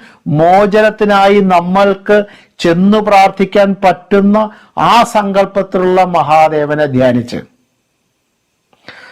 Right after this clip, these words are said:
ആ പരമപവിത്രമായി നിൽക്കുന്ന ആ പുണ്യരൂപത്തെ ഓർത്ത് ഇരിക്കുന്ന സ്ഥലത്തിരുന്ന് ഈ കുഷ്ഠരോഗി കൂവളത്തിൽ ആ നിലത്തേക്ക് സമർപ്പിച്ചു.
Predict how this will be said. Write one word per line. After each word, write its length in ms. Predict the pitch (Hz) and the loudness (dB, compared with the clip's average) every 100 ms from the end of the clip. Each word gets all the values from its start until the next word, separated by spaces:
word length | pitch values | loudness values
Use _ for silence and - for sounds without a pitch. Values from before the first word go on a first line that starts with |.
| - - | -14 -4
ആ 80 | 156 | -4
പരമപവിത്രമായി 1120 | 165 170 170 196 220 214 208 208 214 208 196 | 0 0 2 2 2 2 0 0 -2 0 0
നിൽക്കുന്ന 360 | 196 190 196 190 | 0 -2 -4 -2
ആ 120 | 180 180 | -4 -2
പുണ്യരൂപത്തെ 680 | 160 175 190 196 196 190 180 151 | -2 0 2 0 0 -2 0 0
ഓർത്ത് 280 | 127 127 120 - _ _ _ | -2 -6 -10 -12 _ _ _
ഇരിക്കുന്ന 760 | 160 175 190 202 - 240 233 233 | -2 2 2 0 -2 0 2 0
സ്ഥലത്തിരുന്ന് 760 | 202 214 202 208 220 196 196 202 190 _ _ - 175 | 0 0 0 0 -2 0 0 0 -4 _ _ -2 -2
ഈ 60 | |
കുഷ്ഠരോഗി 960 | 202 - 170 - - 214 196 190 180 180 170 _ _ | -2 -4 -6 -4 -2 0 2 0 0 0 -2 _ _
കൂവളത്തിൽ 600 | - 160 170 185 185 175 | -2 0 2 0 -2 -2
ആ 20 | |
നിലത്തേക്ക് 600 | 165 156 151 151 175 165 | 0 0 -2 -2 -4 -2
സമർപ്പിച്ചു. 600 | 156 139 131 127 113 - | -2 -2 -2 -4 -8 -14